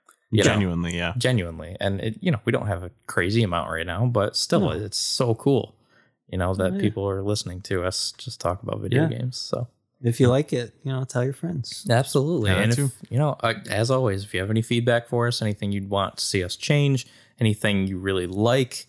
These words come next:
Speaker 1: anything, any feedback helps us, let us know via our social media accounts.
Speaker 2: Yeah, any of our, any of our social media accounts, any of our, I don't know, shoot us a message on my personal, like, Instagram
Speaker 1: Yeah.
Speaker 2: or something. I would answer it too.
Speaker 1: Absolutely. Yeah.
Speaker 3: Yeah.
Speaker 1: Just
Speaker 3: Me
Speaker 1: get
Speaker 3: too.
Speaker 1: in contact. We're more than happy to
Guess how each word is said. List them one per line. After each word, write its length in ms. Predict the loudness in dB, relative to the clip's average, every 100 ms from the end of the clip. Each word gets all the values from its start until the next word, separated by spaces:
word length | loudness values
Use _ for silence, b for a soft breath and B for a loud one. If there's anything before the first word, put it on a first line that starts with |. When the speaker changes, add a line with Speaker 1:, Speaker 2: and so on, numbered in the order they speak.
| b b b b -2
Speaker 1:
anything, 500 | 4 4 4 0 0
any 200 | 0 0
feedback 540 | 0 2 4 2 0
helps 300 | -2 -2 0
us, 400 | 0 0 -6 -10 -16 _
let 180 | 2 2
us 160 | 2
know 420 | 0 0 0 -4 -10 -4
via 240 | 2 2
our 180 | 2 -2
social 320 | -2 -2 0
media 420 | 0 4 4 2 0
accounts. 580 | -2 0 0 -2 -6 -8 _ _ 0
Speaker 2:
Yeah, 160 | 2
any 220 | 4 6 4
of 100 | 2
our, 320 | 2 0 -4 -8 0
any 180 | 2
of 100 | 2
our 200 | 2 0
social 280 | 0 -2 0
media 140 | 0 0
accounts, 280 | 0 0
any 140 | 2 2
of 80 | 2
our, 140 | -4 -2
I 60 |
don't 120 | 0 0
know, 180 | -2 -6 _ _ _ -4
shoot 200 | 2 4
us 80 | 4
a 40 |
message 200 | 4 2
on 140 | 0
my 120 | 0 -2
personal, 400 | -2 -2 -2 -2
like, 220 | -4 -4
Instagram 400 | -4 0 2 2
Speaker 1:
Yeah. 80 | 2
Speaker 2:
or 20 |
something. 280 | -2 -4 0
I 100 | 0
would 120 | 0
answer 280 | -2 -4 -8
it 100 | -4
too. 180 | -6 -2 0
Speaker 1:
Absolutely. 640 | 2 2 2 2 -2 -4 -2
Yeah. 80 | -2
Speaker 3:
Yeah. 40 | -4
Speaker 1:
Just 80 | -8
Speaker 3:
Me 60 | 0
Speaker 1:
get 120 | 0
Speaker 3:
too. 60 |
Speaker 1:
in 60 | 0
contact. 540 | -2 -2 -2 -2 -2
We're 140 | -6 -6 -10 -20 _ _
more 260 | -2 0 2
than 80 | 2
happy 260 | 0 0 -2
to 180 | -2